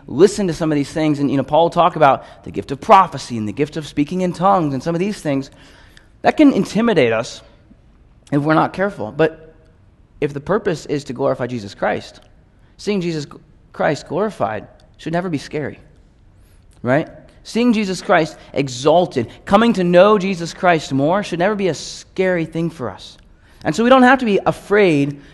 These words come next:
of the Holy Spirit. We don't have to be afraid of the gifts of the Holy Spirit. We can say, "I want these in my life because I want Jesus Christ to be more revealed and more active in my life." So Paul's writing.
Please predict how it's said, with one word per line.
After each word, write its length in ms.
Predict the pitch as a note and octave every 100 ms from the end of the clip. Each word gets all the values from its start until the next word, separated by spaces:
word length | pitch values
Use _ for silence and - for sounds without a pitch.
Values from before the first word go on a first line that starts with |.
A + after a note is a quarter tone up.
| -
of 120 | D3
the 80 | D3+
Holy 220 | C#3 B2+
Spirit. 440 | A#2 - G2 B2+ - - -
We 80 |
don't 80 | A#3
have 80 | A3+
to 40 |
be 80 | G#3
afraid 380 | F#3+ - G3+ G#3+
of 80 | F#3+
the 60 |
gifts 200 | F3+ A#3+
of 80 | -
the 60 | F3
Holy 160 | A#2+
Spirit. 320 | F#2+ - G2 - _ -
We 80 | A3
can 140 | A3
say, 180 | - G3+ -
"I 100 | F#3
want 500 | E3+ D#3+ E3 G3 F#3+
these 180 | F#3 D#3+
in 80 |
my 180 | E3 C#3+
life 320 | D3+ C#3+ D3+
because 200 | - C#3+
I 120 | B2+ C#3
want 340 | C#3 D3 -
Jesus 320 | C#3+ C#3 C3
Christ 400 | - C3+ B2 - - - -
to 80 | -
be 140 | D3 C3+
more 500 | C#3+ D#3 D3+ D3+ C#3+
revealed 480 | B2+ B2+ B2 A#2 A#2 - _ -
and 160 | C3
more 220 | C3 C3 -
active 360 | C3 - B2+
in 80 | A#2+
my 160 | A#2 G#2
life." 320 | F#2+ F#2 - _ _ _ _ - _ -
So 100 | E3+
Paul's 260 | E3 G3 F3
writing. 360 | E3+ D3+ G#2+